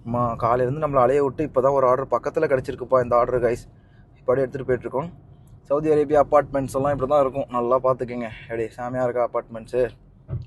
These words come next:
அப்படி தான் அல்டிமேட்டா இருக்கும். சூப்பர். உங்களோட ஏதாவது மனசுல கேள்வி இருந்தாலும் சொல்லுங்க,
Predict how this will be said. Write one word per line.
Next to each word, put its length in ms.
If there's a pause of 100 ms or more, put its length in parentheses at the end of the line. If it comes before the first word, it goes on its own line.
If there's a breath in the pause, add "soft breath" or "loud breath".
(180)
அப்படி 180
தான் 160
அல்டிமேட்டா 600
இருக்கும். 300 (2000)
சூப்பர். 400 (440 soft breath)
உங்களோட 220
ஏதாவது 340
மனசுல 260
கேள்வி 280
இருந்தாலும் 400
சொல்லுங்க, 340